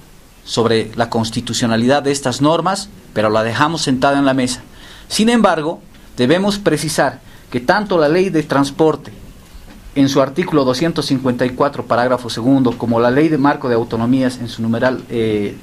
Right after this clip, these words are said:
tercero, eh, del artículo noventa y seis, establecen claramente que la competencia de la gobernación es en cuanto al transporte intermunicipal,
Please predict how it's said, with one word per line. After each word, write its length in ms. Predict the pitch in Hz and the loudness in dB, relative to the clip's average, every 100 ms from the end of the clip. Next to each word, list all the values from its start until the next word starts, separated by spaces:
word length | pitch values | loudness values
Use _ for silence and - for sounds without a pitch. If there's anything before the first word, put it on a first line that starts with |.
| - | -10
tercero, 560 | - 107 - 143 131 117 - - - - - - - | -6 -6 -2 0 0 -2 -6 -16 -18 -20 -20 -20 -6
eh, 200 | 107 107 | 0 2
del 160 | 107 104 | 2 0
artículo 360 | 110 131 139 | -2 -2 2
noventa 340 | 127 139 160 170 | 4 2 0 -4
y 60 | |
seis, 340 | 170 143 143 - - - - | -2 0 -2 -8 -18 -20 -6
establecen 640 | - 156 175 190 233 208 180 | -4 0 0 0 0 -2 -2
claramente 840 | 190 202 226 175 143 113 107 98 - - - - - - | 0 2 0 -2 -2 -2 -6 -10 -14 -20 -20 -20 -20 -6
que 300 | - 170 - - - - - | 0 2 0 -8 -20 -20 -4
la 200 | 147 147 | -2 0
competencia 1000 | 170 170 165 156 - 226 220 - 123 - - | 0 0 0 0 0 0 0 0 -2 -2 -8
de 220 | 123 180 | 0 2
la 140 | 202 180 | 4 2
gobernación 680 | 151 131 123 123 139 139 147 - - - | 2 2 2 2 2 0 -2 -14 -12 0
es 200 | 208 208 | 0 2
en 100 | 185 | 0
cuanto 300 | 156 147 147 | 0 0 0
al 80 | 131 | -2
transporte 600 | 127 127 - 156 - - | -2 -2 0 -2 -2 -6
intermunicipal, 1120 | 208 269 285 254 240 233 233 240 220 233 226 | 0 0 2 2 2 2 2 2 0 0 -2